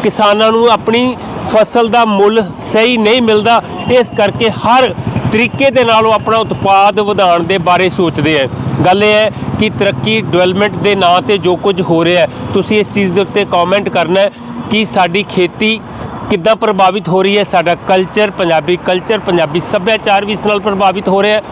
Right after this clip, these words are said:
ਕੁਮੈਂਟ ਜ਼ਰੂਰ ਕਰਿਓ, ਆਪਣੀ ਰਾਏ ਦਿਓ। ਜੇਕਰ ਤੁਸੀਂ ਇਸ ਗੱਲ ਨਾਲ ਸਹਿਮਤ ਹੋ ਜਾਂ ਅਸਹਿਮਤ ਹੋ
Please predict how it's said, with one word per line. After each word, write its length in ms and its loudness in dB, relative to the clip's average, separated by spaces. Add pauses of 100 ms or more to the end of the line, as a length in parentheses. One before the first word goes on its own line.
(420)
ਕੁਮੈਂਟ 340 2
ਜ਼ਰੂਰ 280 0
ਕਰਿਓ, 320 2 (380)
ਆਪਣੀ 440 2
ਰਾਏ 300 4
ਦਿਓ। 380 2 (480)
ਜੇਕਰ 380 0
ਤੁਸੀਂ 480 -2 (340)
ਇਸ 200 0
ਗੱਲ 260 2
ਨਾਲ 140 0
ਸਹਿਮਤ 520 -2
ਹੋ 300 4 (320)
ਜਾਂ 140 4 (100)
ਅਸਹਿਮਤ 460 0
ਹੋ 240 2